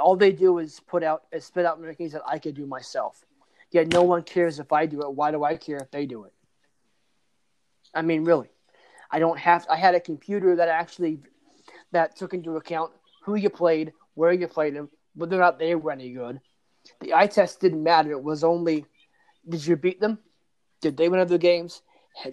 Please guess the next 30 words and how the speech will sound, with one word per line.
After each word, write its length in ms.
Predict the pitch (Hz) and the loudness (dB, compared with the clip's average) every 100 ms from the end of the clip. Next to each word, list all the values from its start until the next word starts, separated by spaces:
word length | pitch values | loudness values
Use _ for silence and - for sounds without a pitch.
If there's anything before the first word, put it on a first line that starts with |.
| 147 | 0
Who'd 160 | 180 | 2
they 160 | 170 165 | 4 4
beat? 260 | 156 135 - _ _ _ _ _ _ _ - | 4 0 -4 _ _ _ _ _ _ _ -6
It's 180 | 180 - | -6 2
the 120 | 175 | 4
R 140 | 180 | 4
P 180 | 180 170 | 4 2
I 140 | 170 165 | 4 2
ranking, 360 | 143 135 113 _ _ _ _ _ _ _ | -4 -18 -20 _ _ _ _ _ _ _
basically, 580 | 156 160 170 147 135 135 | -10 -10 -10 -12 -12 -12
in 140 | 156 143 | -10 0
basketball. 640 | 160 160 - 143 117 104 _ - - | 2 2 -2 -6 -6 -10 _ -10 -4
And 140 | 160 | 0
they 120 | 175 | 2
went 160 | 180 180 | 2 2
away 80 | 170 | 2
with 160 | 165 139 | 0 2
that. 220 | 180 180 | 2 2
They 80 | 165 | -4
went 220 | 160 160 | -6 -10
to 60 | 151 | -12
their 120 | 147 | -12
quadrant 540 | - 160 170 160 147 | -2 2 2 -2 -12
win 200 | 147 131 | -12 -14
system, 420 | 127 135 - 135 131 | -16 -18 -14 -10 -10
which 180 | 131 | -10
is 300 | 135 - - - | -12 -14 -16 -2
convoluted 560 | 170 170 151 151 151 | 2 2 2 2 2
as 120 | 127 - | 0 2
hell. 300 | 170 - | 2 2